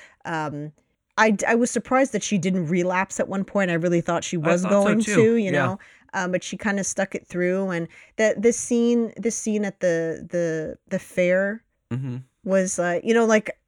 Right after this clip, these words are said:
Speaker 1: we'd spent enough time with her that you kinda saw that she had a, a heart a bit that it pissed me off, you know, 'cause it
Speaker 2: Mm-hmm.
Speaker 1: was like, "Can you just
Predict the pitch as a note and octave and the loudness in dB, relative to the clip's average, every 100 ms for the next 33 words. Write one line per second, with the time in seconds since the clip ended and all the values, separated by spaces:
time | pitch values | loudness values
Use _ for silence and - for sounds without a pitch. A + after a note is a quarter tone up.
0 | - G#3+ A#3+ G#3 - C4 D#4 B3+ A3 - | -6 2 2 2 0 0 2 -2 -4 -4
1 | F#3+ G3 G3 G#3 G3+ F#3+ - F3 E3+ - | -2 0 -2 -2 0 0 0 -4 -8 -8
2 | G#3 F#3+ F3+ - F3 F3+ F3+ - F3 F3 | -6 -4 -6 -6 -4 -2 -4 -4 -4 -2
3 | E3 D#3 F3+ D#3+ F3+ F3 F#3 E3+ F#3 - | -4 -4 -6 -4 0 0 0 0 -2 0
4 | E3 D#3+ - - - - A3+ G3 - F#3+ | -2 -2 -8 -6 -4 2 2 2 2 2
5 | F3 F3+ C#4 A3+ G3 F#3+ A3+ G3+ G3 F#3+ | 4 4 2 0 2 2 0 0 -2 0
6 | G#3 - B4+ E5 | 0 2 2 0